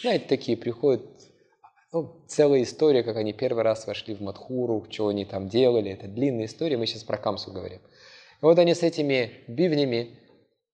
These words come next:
окровавленными, приходят на эту борцовскую арену, все их ждут, они опоздали. Царь ждет,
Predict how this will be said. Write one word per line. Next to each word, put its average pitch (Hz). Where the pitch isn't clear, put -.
окровавленными, 139
приходят 143
на 127
эту 117
борцовскую 127
арену, 147
все 135
их 104
ждут, 139
они 110
опоздали. 110
Царь 123
ждет, 117